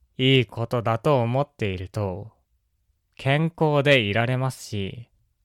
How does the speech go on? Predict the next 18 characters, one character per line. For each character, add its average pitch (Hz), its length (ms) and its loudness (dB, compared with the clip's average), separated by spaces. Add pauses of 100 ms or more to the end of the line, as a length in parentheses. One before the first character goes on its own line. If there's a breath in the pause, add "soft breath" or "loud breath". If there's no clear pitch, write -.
(260)
長 143 480 0
く 120 140 -2
生 104 180 -4
き 170 160 2
る 165 80 2
こ 139 180 -2
と 123 160 0
が 131 440 0
で 113 160 0
き 120 160 -2
る 151 180 2
よ 113 180 2
う 90 40 -6
で 92 140 -16
す。 - 220 -20 (4000)
し - 180 -18
か 113 160 0
し、 - 320 -12